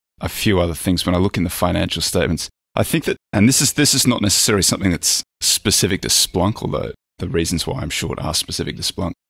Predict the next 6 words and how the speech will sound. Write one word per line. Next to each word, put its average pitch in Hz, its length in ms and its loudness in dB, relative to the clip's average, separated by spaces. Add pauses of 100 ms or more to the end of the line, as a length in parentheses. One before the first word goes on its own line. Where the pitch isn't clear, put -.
(280)
To - 160 0
be 95 340 0
full - 340 0
disclosure 101 500 0
to - 180 -4
you, 95 360 -2